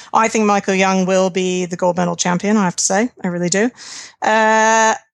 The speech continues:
I actually think Clark is gonna take home the silver. That is my prediction. I think Clark Montgomery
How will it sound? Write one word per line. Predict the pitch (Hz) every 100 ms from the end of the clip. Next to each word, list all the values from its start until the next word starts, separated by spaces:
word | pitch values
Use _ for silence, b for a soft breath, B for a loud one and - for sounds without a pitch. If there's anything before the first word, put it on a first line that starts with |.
| _
I | 254 453
actually | 554 - 233
think | - 220 -
Clark | - 240 339 -
is | -
gonna | 202 175
take | - 156 -
home | 170 160
the |
silver. | 156 175 160 196 254 _ _ _ - _ _ _ -
That | 240 285
is | 247
my | 247 240
prediction. | 233 247 277 - 185 175
I | - 208
think | - 233
Clark | - 208 214
Montgomery | 202 214 202 202 202 208